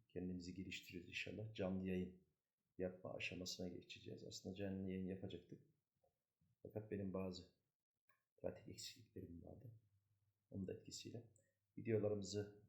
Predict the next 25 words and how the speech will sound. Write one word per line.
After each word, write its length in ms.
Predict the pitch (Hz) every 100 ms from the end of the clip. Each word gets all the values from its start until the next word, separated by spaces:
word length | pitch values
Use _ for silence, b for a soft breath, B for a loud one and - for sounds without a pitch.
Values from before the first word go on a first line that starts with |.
| -
beğenmeye 440 | 92 92 87 87
devam 280 | 95 95 107
edin 160 | 107 104
arkadaşlar. 440 | 98 - - 110 -
Güzel 200 | 98 104
şeyler 260 | - 98 92
yapacağız 340 | 87 92 92
inşallah. 360 | - - 101 - - _ _ _ _ _ _ _ _ -
Ee, 320 | 92 87 87 -
kanalımıza 400 | 110 95 90 -
da 100 | -
abone 200 | 90 90
olmayı 260 | 87 87 - -
unutmayın. 360 | 127 - 120 117
Bizi 160 | 101 101
takip 260 | 104 90 87
etmeye 300 | - 95 87
devam 200 | 107 90
edin. 180 | - - _ _ _ -
Böylece 340 | 123 90 104
ne 60 | 110
yapalım 340 | 87 95 -
arkadaşlar? 340 | - - - 113
Güzel 340 | 110 107 -
bir 220 | 104 -